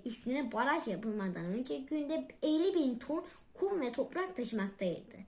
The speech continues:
Ki bu malzemeler en sert kayayı kesmeye yetecek miktardaydı. Evet.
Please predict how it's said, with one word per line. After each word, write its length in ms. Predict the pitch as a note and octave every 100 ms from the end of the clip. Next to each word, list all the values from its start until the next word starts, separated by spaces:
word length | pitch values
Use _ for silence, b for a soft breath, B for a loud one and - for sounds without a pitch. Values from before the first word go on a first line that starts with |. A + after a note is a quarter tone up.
| b b b -
Ki 120 | - G#4 A4 -
bu 100 | A4+
malzemeler 560 | A4 D#4+ C4 C4 C#4 D4+ G4+
en 60 | G#4+
sert 300 | - D#4+ D#4+
kayayı 480 | D4+ C4+ C4+ D#4 D#4
kesmeye 400 | C#4 A#3+ B3+ C#4
yetecek 380 | B3 A#3+ D4+ C#4
miktardaydı. 720 | A#3 - G#3+ G3 G3 E3+ - -
Evet. 260 | D#4+ A3